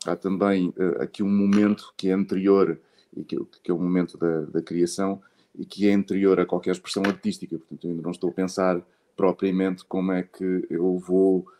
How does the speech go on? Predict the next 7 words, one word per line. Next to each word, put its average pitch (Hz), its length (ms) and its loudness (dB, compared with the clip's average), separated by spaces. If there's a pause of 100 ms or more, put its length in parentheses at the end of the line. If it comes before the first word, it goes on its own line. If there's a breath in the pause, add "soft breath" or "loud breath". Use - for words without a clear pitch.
(160 soft breath)
eu 92 180 2
vou, 90 760 2
ahm, 92 520 -2 (280)
eh, 85 380 -4 (180)
materializar 95 680 2
a 95 40 8
ideia. 90 400 2